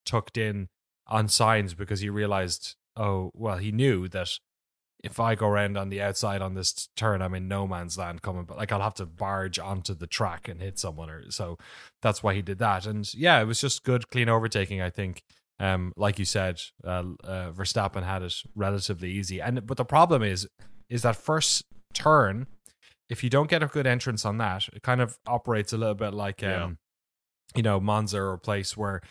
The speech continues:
Speaker 1: if you don't get a good exit on the chicane at the back of Monza going towards the Parabolica, you're gonna have trouble getting that speed. And the same case here, if you get a bad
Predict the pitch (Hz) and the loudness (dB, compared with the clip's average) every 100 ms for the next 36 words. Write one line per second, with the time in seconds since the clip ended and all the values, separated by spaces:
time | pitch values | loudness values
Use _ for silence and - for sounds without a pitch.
0 | - - - 123 127 123 123 117 113 110 | -20 -20 -8 -2 4 4 6 4 4 4
1 | 107 104 101 98 95 90 104 110 110 98 | 2 2 0 0 0 -2 -2 0 0 0
2 | 92 101 98 101 107 104 98 95 92 104 | -2 -2 -2 0 0 -2 -2 -4 -2 -4
3 | 95 104 98 92 120 123 110 101 98 95 | -2 -2 0 2 2 2 0 -4 -4 -6
4 | 90 90 - 98 92 92 101 90 90 85 | -6 -6 -4 -2 -4 -6 -6 -6 -8 -6
5 | - - - 143 131 92 85 98 120 127 | -6 -4 -4 -2 0 0 -2 -4 -2 -4
6 | 110 120 104 123 101 120 127 123 95 117 | -2 -4 -2 -2 -2 -2 0 0 0 0
7 | 117 104 | 2 0